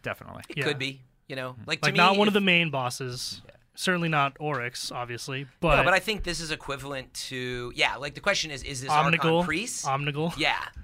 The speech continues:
Speaker 2: or
Speaker 3: Something like that?
Speaker 2: it, but I do think it's more like that. It's like Archon Priest or Omnigul or whatever. I think it's, it's more like that.
Speaker 3: Yeah, I mean, like I said, I got this sense,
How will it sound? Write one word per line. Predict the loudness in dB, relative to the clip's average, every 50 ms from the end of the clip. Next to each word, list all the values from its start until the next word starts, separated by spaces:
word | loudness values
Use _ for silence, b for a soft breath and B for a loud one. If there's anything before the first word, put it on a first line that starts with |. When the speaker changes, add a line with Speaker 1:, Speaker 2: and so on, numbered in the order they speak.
| -12 -8
Speaker 2:
or | -4 -2
Speaker 3:
Something | 0 0 0 0
like | -2 -2 -4
that? | -4 -6 -6 -8 _ -16 -14
Speaker 2:
it, | -14 -14 -14 -14 -8
but | -6 -2 0
I | 0 0
do | 0 0 -4 -4
think | -4 -6 -8
it's | -8 -10
more | -8 -6
like | -6 -6 -6 -6
that. | -8 -8 -8 -10
It's | -12 -14 -12
like | -12 -10 -8 -6
Archon | -4 -4 -4 -4 -8 -12 -12
Priest | -12 -14 -14 -12 -14 -14 -12
or | -10
Omnigul | -10 -10 -10 -12 -14 -16 -14 -14
or | -14 -14 -14
whatever. | -14 -12 -12 -12 -12 -10 -12 -12 -12 B B B B B
I | -14
think | -12 -12 -12
it's, | -12 -14 -16 -16
it's | -18 -18 -16
more | -16 -16 -16
like | -16 -8 -8
that. | -8 -8 -8 -14 -4 2
Speaker 3:
Yeah, | 2 4 4 2 2
I | 2 2
mean, | 4 4 4 4 4 4
like | 4 4 4
I | 4 2
said, | 2 0 0 2
I | 4 2 4
got | 4 4 2 2
this | 0 -2 0
sense, | 0 0 0 0 0 -2 -2 -4 -4